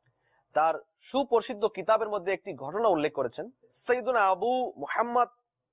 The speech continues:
মুরতাইশ রাহমাতুল্লাহ আলাইহি ফরমাচ্ছেন, আমি অনেকবার হজ করেছি, তার মধ্য হতে অনেক সফর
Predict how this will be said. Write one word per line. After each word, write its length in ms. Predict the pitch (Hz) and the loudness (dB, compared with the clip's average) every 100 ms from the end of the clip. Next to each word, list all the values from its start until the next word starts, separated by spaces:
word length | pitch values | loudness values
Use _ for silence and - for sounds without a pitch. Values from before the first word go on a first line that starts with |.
| - | -4
মুরতাইশ 720 | 190 180 - 185 190 277 269 | -4 -2 2 2 2 -4 -4
রাহমাতুল্লাহ 540 | 202 214 - 220 208 190 | -2 -2 -4 -4 2 4
আলাইহি 200 | 190 185 | 2 2
ফরমাচ্ছেন, 500 | 156 180 185 143 185 - _ _ _ _ _ - | 0 2 -2 -6 -8 -12 _ _ _ _ _ -2
আমি 380 | 190 254 254 - _ _ | 0 0 -2 -6 _ _
অনেকবার 460 | 190 277 359 285 254 | 0 2 2 2 0
হজ 220 | 190 190 - | -2 -8 -8
করেছি, 360 | 143 110 - - _ _ _ _ _ _ _ _ _ _ _ _ _ _ - | -8 -8 -12 -20 _ _ _ _ _ _ _ _ _ _ _ _ _ _ 0
তার 200 | 170 196 | 2 2
মধ্য 260 | 226 220 | 0 0
হতে 300 | 226 180 214 220 _ _ _ _ _ | -2 -2 -2 -4 _ _ _ _ _
অনেক 280 | 156 208 247 - - | 2 4 2 0 0
সফর 380 | 190 208 220 | 2 2 0